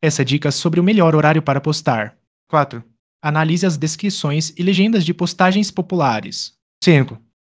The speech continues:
use as respostas para melhorar seu próprio conteúdo. O que é o chat G P T e como ele pode ajudar a analisar o Instagram?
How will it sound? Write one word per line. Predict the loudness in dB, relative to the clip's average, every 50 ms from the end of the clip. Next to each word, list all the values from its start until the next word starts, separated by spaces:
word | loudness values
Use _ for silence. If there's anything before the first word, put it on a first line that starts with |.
| _ _
use | -2 0 0 0
as | 0 -2
respostas | -4 -6 -2 0 0 0 0 0 -4 -6 -4
para | -2 -2 -2 0
melhorar | 0 0 0 2 2 4 2 2
seu | 0 -2 -6
próprio | -4 -2 -4 -4 -2 -2 -6
conteúdo. | -4 -2 -4 -2 0 0 0 0 -4 -6 -10 -16 -18 _ _ _ _ _ _ -10
O | -8
que | -2 0
é | 2 2
o | 2 2
chat | 2 2 2 2 2 0
G | -2
P | 0 0 -2
T | 0 0 0 0 0 -4 -4
e | -6
como | -4 0 2 2 4
ele | 4 4
pode | 2 2 2 2 4 2
ajudar | 2 2 2 2 4 4 4
a | 4
analisar | 2 2 4 2 2 2 2 2 2
o | 2 0
Instagram? | -2 -4 -2 -2 -2 -2 -2 -2 -2 0 0 -2